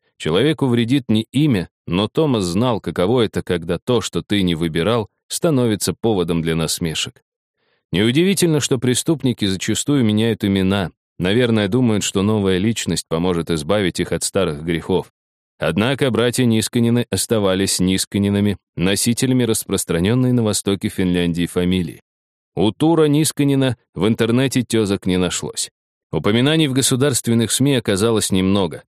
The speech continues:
С момента суда и приговора Нисканину прошло более пятнадцати лет, так что искать стоило в электронных газетных архивах.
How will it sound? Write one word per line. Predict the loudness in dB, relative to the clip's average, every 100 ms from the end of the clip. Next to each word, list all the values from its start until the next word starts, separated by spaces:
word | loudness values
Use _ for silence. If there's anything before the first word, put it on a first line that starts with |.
| _ _ -10
С | -2
момента | 0 2 2 0
суда | 0 0 0
и | 0
приговора | 0 0 2 2 2
Нисканину | 2 0 0 0 0 -2
прошло | 0 0 0 -2
более | 0 0 0
пятнадцати | -2 -4 -2 -2 -4 -2
лет, | 0 0 -2 -8 -12
так | -4 -2
что | 0 -2
искать | -2 0 -2
стоило | -2 0 0 2
в | 0
электронных | 0 0 0 0 0 0
газетных | -2 0 -2 -2 -4 -2
архивах. | -2 -2 -2 -4